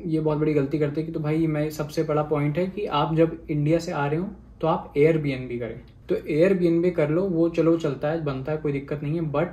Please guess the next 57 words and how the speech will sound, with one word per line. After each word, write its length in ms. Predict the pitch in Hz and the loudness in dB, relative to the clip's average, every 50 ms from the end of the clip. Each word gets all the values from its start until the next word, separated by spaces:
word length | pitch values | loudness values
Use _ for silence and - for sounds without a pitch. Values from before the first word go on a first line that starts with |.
| - - - 151 | -8 -12 -4 0
या 140 | 147 165 165 | 2 2 2
फिर 180 | 165 190 180 | 2 2 0
अगर 140 | 170 170 180 | 2 2 2
कोई 160 | 180 190 180 | 2 2 2
आपका 200 | 180 170 175 180 160 | 2 2 0 -2 -2
दोस्त 380 | 143 135 135 160 165 - - | 0 0 0 0 -2 -2 -4
रहता 260 | 143 131 127 - 127 | -4 -6 -4 -4 -6
हो 100 | 120 120 | -6 -6
यहाँ 180 | 123 123 120 120 | -6 -8 -10 -10
पे 140 | - - 175 | -10 -12 -10
तो 140 | - 214 190 | -6 -4 -4
उसके 320 | 151 147 - - 175 165 | -4 -4 -4 -4 -4 -2
घर 160 | 151 151 143 | -2 -2 -4
पे 160 | 147 156 147 | -4 -4 -4
जाके 260 | 143 143 131 131 - 139 | -4 -6 -8 -8 -8 -8
रह 100 | 135 131 | -6 -6
लो, 120 | 135 147 | -6 -6
कोई 100 | 151 156 | -6 -8
problem 340 | - - 135 127 127 139 139 | -8 -6 -8 -6 -6 -6 -8
नहीं 220 | 131 127 131 156 | -8 -8 -8 -10
है। 120 | 185 190 - - | -10 -12 -10 -6
लेकिन 320 | 147 135 135 131 - 190 196 208 - - | -4 -4 -4 -4 -4 -6 -6 -6 -4 0
कोई 220 | 156 156 165 175 | 2 4 4 4
भी 340 | 160 156 175 185 180 - - 180 | 2 0 0 -2 -2 -2 -2 -2
rental 440 | 151 143 147 147 151 151 170 185 185 | 4 6 6 6 6 4 2 2 4
unit 380 | 165 165 156 165 180 170 - - - - - - | 4 4 4 4 2 0 -2 -8 -18 -10 -6 -4
पहले 280 | 147 143 147 151 170 | -2 0 2 2 0
से 160 | 175 - 185 | 0 0 -2
मत 260 | 160 147 147 147 147 - | -2 0 0 -2 -2 -2
करना, 280 | - 135 127 135 131 | -6 -8 -6 -6 -8
तुम्हें 240 | 135 151 147 160 156 | -6 -4 -2 -2 0
नहीं 240 | 147 143 147 156 151 | 0 -2 -2 -2 -2
पता 220 | 160 151 151 151 | -4 -2 0 0
वो 140 | 151 151 151 | 0 0 -2
कैसी 380 | 151 143 139 139 139 - 151 143 | -2 -4 -4 -4 -6 -6 -4 -2
है, 120 | 143 143 | -2 -4
कहाँ 320 | 143 - 135 131 139 143 | -4 -8 -10 -8 -6 -4
है, 120 | 147 147 147 | -4 -4 -4
तुम्हें 220 | 151 147 143 143 | -4 -6 -4 -4
अभी 140 | 139 147 147 | -2 0 2
idea 300 | 135 127 123 131 143 147 | 2 2 0 0 -2 -2
नहीं 140 | 143 143 147 | -2 -2 0
है 80 | 147 | 0
लंदन 340 | 143 135 131 131 135 135 139 | -2 -2 -2 -2 -4 -4 -4
का। 260 | 139 151 147 - - - - - - - - | -4 -6 -8 -8 -10 -20 -20 -20 -20 -8 -4
मैं 120 | 151 147 139 | -4 -2 2
दूंगा 260 | 143 160 190 202 196 | 2 2 4 4 4
idea, 300 | 156 143 135 135 147 170 | 4 4 2 2 -2 -2
but 120 | 156 156 | -2 -2
फिर 200 | - - 165 147 | -2 -2 -2 -2
भी 180 | 151 160 190 185 | 0 0 0 0
आप 220 | - 160 165 - | 0 -2 -4 -4
India 240 | 175 151 143 151 156 | -4 -2 0 0 -2
से 120 | 156 170 - | -2 -4 -6
कभी 180 | - 131 127 120 | -6 -8 -8 -8
मत 160 | 120 123 - - | -10 -12 -10 -12
करना। 220 | - 120 131 139 | -12 -12 -12 -14